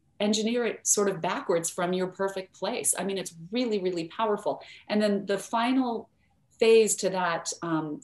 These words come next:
ask yourself part, those critical phases, you know, where am I now? Where do I want to be?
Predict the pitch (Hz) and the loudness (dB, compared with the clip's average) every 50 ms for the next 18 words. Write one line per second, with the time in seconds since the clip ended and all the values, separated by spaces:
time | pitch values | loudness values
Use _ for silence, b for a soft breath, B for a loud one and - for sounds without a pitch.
0 | - - 190 190 196 185 - - 180 165 165 - - 175 185 185 - - - 156 | -10 -8 -8 -4 -2 -2 -2 -2 0 0 0 0 2 2 0 -2 -4 -4 -4 -2
1 | 156 151 160 160 156 - - - - 220 226 240 233 - 170 160 - - 160 151 | -2 -2 -2 -4 -4 -4 -6 -2 0 2 2 2 2 0 -2 -2 -2 -2 -2 0
2 | 151 147 151 156 147 147 - 165 156 151 151 151 165 165 175 185 180 175 175 165 | 0 0 0 -2 -2 -2 -2 -4 -4 -4 -2 0 0 0 0 0 -2 -2 0 0
3 | 165 160 165 170 170 170 170 165 165 165 160 160 - - 160 160 B | 0 0 0 0 0 0 0 0 0 0 -2 -2 -4 -6 -8 -8 B